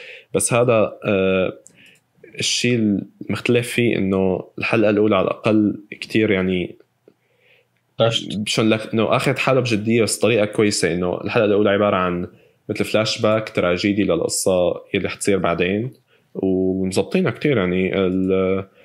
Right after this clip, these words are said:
Speaker 1: آه، يعني يمكن هذا من أكتر الأنميات اللي زبطت الأجواء تبعها بطريقة منيحة بين الأنميات اللي شفتها الموسم. آه،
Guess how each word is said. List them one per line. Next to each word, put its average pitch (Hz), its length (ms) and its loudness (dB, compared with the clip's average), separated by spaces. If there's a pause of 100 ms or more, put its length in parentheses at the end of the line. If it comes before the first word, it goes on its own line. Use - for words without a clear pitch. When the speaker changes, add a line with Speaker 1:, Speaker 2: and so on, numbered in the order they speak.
(440)
Speaker 1:
آه، - 680 -4 (120)
يعني 101 240 0
يمكن 123 220 0
هذا 113 200 2
من 92 100 0
أكتر - 240 -2
الأنميات 101 420 0
اللي 95 120 0
زبطت 95 500 -2
الأجواء 87 720 -2
تبعها 92 460 -2 (220)
بطريقة 92 320 0
منيحة 92 420 -4
بين 87 200 -2
الأنميات 87 340 -4
اللي - 100 -10
شفتها 87 220 -4
الموسم. 92 480 -2 (500)
آه، 90 600 -2